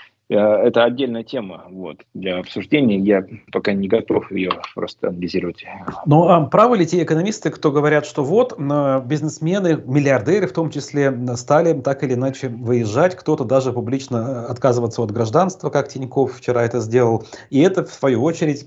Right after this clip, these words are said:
Speaker 2: так или иначе, м, э, основу под действующим режимом, э, подмывает. И в конце концов это, м, кончится плачевно. Или, э, критическая масса этих самых, э,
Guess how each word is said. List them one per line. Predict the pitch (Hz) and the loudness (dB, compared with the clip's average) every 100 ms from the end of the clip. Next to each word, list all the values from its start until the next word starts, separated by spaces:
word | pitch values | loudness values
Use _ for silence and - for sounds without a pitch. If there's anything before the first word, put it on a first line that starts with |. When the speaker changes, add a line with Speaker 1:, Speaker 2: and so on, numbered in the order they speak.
| 113 | -2
Speaker 2:
так | 139 131 | 0 0
или | 123 117 | 0 0
иначе, | 127 156 160 151 | 2 0 2 -2
м, | 143 151 123 117 | -2 -4 -2 0
э, | 113 113 113 110 123 | 2 2 0 0 -2
основу | 110 - 160 139 135 | -2 2 4 4 0
под | 127 131 123 123 | 2 -2 0 -4
действующим | 110 123 123 113 - 107 | -2 -2 -2 -4 -2 -2
режимом, | 107 117 147 131 123 - - | 0 2 2 2 -2 -10 -10
э, | 113 107 | -4 0
подмывает. | 123 117 127 113 110 92 87 | 2 4 4 4 4 0 -4
И | 113 98 | -12 -10
в | |
конце | 120 104 120 | -8 -8 -6
концов | 110 - 151 135 | -6 -2 -2 -2
это, | 117 120 113 | -2 -2 -2
м, | 117 104 | -6 -6
кончится | 113 113 123 123 | -4 -4 -4 -6
плачевно. | 107 117 123 123 82 82 - - - | 0 0 2 0 0 -6 -12 -18 -6
Или, | 156 185 180 | 2 6 6
э, | - 151 123 | 4 0 0
критическая | 131 151 143 - 139 | 0 -2 -2 0 0
масса | 139 131 131 | 2 0 -2
этих | 123 120 | -2 -2
самых, | 123 113 104 - | -4 -4 -6 -8
э, | 110 107 101 | -4 -4 -4